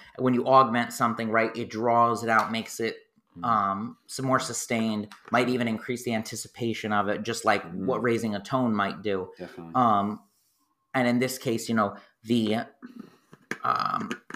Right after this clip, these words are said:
Speaker 1: I can't think of a specific instance from the movement off my, off the top of my head, but, you know, thinking about if you, let's
Speaker 2: Well
Speaker 1: say you take the clarinet part that, that's playing or the oboe part and you give it to a different instrument, which he does, he does bounce the parts around. We were talking about that before.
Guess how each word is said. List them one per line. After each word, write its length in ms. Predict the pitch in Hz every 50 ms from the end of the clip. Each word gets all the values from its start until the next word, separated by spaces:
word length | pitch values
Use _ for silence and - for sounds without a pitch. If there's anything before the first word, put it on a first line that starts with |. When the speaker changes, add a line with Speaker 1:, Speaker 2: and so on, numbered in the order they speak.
| - - - - - - -
Speaker 1:
I 40 | -
can't 200 | - - 139 120
think 120 | 127 123
of 60 | 117
a 40 | 117
specific 540 | - - 110 - - 131 117 120 113 - -
instance 380 | 120 117 110 - 107 110 98 -
from 280 | - - 113 110 110
the 60 | 107 104
movement 320 | 104 107 98 101 107 87
off 240 | 80 101 101 - -
my, 140 | 104 101 -
off 220 | - 101 - -
the 60 | - 117
top 100 | 101 -
of 60 | 101
my 100 | 101 101
head, 360 | 98 - 107 101 101 98 98
but, 260 | 98 98 98 - - - - - - - - _ _
you 120 | - - 123
know, 100 | 120 117
thinking 340 | - 127 113 - 110 110
about 240 | 107 95 107 104 101
if 180 | 104 101 - 107
you, 640 | 101 101 107 104 101 101 101 98 101 117 - - - _ _ _ - - - - 120
let's 140 | 117 143
Speaker 2:
Well 60 | 165 156
Speaker 1:
say 60 | 127 117
you 120 | 107 113
take 220 | 110 - 117 -
the 60 | - 107
clarinet 400 | - 127 113 107 107 107 107 - - -
part 380 | 113 104 101 101 95 - -
that, 180 | 107 107 - -
that's 240 | 107 98 - - -
playing 460 | - 123 110 104 101 101 101 101 -
or 140 | - 104 101
the 100 | 101 -
oboe 260 | 104 107 98 104 104
part 440 | - - 104 98 98 98 - - - - _ _ _ _ _ _ 120
and 240 | 113 113 110 110 104
you 520 | 101 101 104 107 110 110 110 107 104 107 95
give 100 | 120 117
it 80 | - -
to 100 | - 113
a 20 |
different 280 | 101 98 - 110 90 113
instrument, 480 | 113 123 120 - - 107 98 98 -
which 160 | 92 107 -
he 80 | - 135
does, 340 | 127 151 147 131 117 113 110
he 80 | 120
does 240 | 101 101 113 113 104
bounce 280 | 98 107 107 107 107 -
the 80 | -
parts 240 | - 123 123 123 -
around. 140 | 101 95 98
We 100 | 95 92
were 60 | 95
talking 240 | - 110 104 98 101
about 160 | 98 98 85
that 120 | 90 90 76
before. 520 | 80 - - - 143 131 113 107 104 -